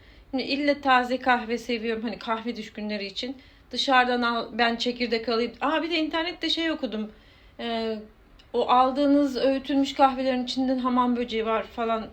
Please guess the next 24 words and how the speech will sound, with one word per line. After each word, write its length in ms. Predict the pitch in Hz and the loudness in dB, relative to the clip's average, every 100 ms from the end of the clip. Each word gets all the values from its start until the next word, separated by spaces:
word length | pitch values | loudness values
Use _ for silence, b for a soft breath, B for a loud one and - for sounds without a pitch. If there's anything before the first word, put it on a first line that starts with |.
| - | -8
diye 200 | 220 208 | -2 -2
yazıyor. 480 | 196 208 208 262 330 320 B B | 0 -2 -2 -4 -4 -6 B B
Ya 160 | - - | -6 0
onlara 320 | 294 311 302 | 2 4 4
ben 120 | 294 | 4
çok, 180 | 285 294 - | 2 -2 -4
internette 640 | 269 269 302 277 277 277 - | -2 2 4 4 4 0 -2
okuduklarıma 580 | - - - 254 247 | -6 -12 -2 -2 0
çok 160 | 247 254 | -2 -4
itibar 440 | 247 240 233 240 | -4 -4 0 2
etmem. 340 | 240 247 277 302 B B B B B B - - | 2 0 -2 -2 B B B B B B -20 -6
Ama 180 | 349 285 | 0 2
illaki 400 | 311 302 269 277 | 4 6 6 6
bazı 320 | 285 277 254 | 8 8 6
şeyler 340 | - 240 262 262 | 0 2 4 4
varmıştır 600 | 269 262 240 220 - 339 | 6 4 2 -2 -4 -2
ama 220 | 269 233 | -2 0
ondan 500 | 262 302 302 294 269 | 2 2 4 2 2
değil. 140 | 247 220 | 0 -2
Ben 160 | 240 | -2
taze 300 | 254 247 226 | 0 0 0
kahveyi 380 | 240 226 226 220 | -4 -4 -2 -4
sevdiğim 480 | 220 220 214 214 180 | -4 -6 -6 -8 -10
için. 280 | 175 277 | -8 -10